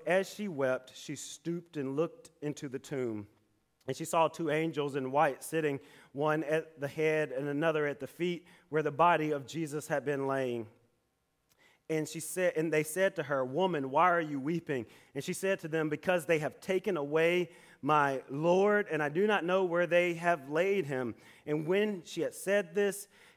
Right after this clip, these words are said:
uh, she turned around and saw Jesus standing there and did not know that it was Jesus." Now, I don't know exactly why she didn't know it was Jesus. Maybe, uh, either Jesus had somehow veiled himself, or maybe it was because it was,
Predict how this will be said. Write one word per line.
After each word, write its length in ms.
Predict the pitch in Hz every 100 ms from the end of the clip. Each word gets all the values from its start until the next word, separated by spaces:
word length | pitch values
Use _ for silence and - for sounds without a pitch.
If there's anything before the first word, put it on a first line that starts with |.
| _ _ -
uh, 160 | 139
she 160 | 131 156
turned 340 | - 202 208
around 320 | 196 170 196 170
and 80 |
saw 300 | 147 196 185
Jesus 480 | 151 135 208 180 185
standing 420 | - 156 143 139
there 240 | 135 139 131 - -
and 260 | 160 147 123
did 240 | 196 202
not 260 | 190 175 151
know 280 | 160 165
that 160 | 156 156
it 100 | 139
was 140 | 139
Jesus." 260 | 143 139 123
Now, 220 | 170 175
I 20 |
don't 160 | 190 170
know 380 | 151 147 143 -
exactly 420 | 143 143 143 -
why 160 | 131 127
she 140 | -
didn't 160 | 120 120
know 160 | 120
it 140 | 117 110
was 100 | 110
Jesus. 380 | 120 117 110 143
Maybe, 260 | 147 135 - - _ _
uh, 220 | 143 139 151
either 260 | 165 160
Jesus 360 | 131 160 151 131
had 180 | 147 -
somehow 640 | - 156 147 143 147 123 98
veiled 420 | 131 131 139 151
himself, 540 | 156 156 - 156 156 - - -
or 60 | 151
maybe 240 | 165 175
it 100 | 160
was 160 | 139 123
because 420 | - - 170 147
it 100 | 151
was, 220 | 131 107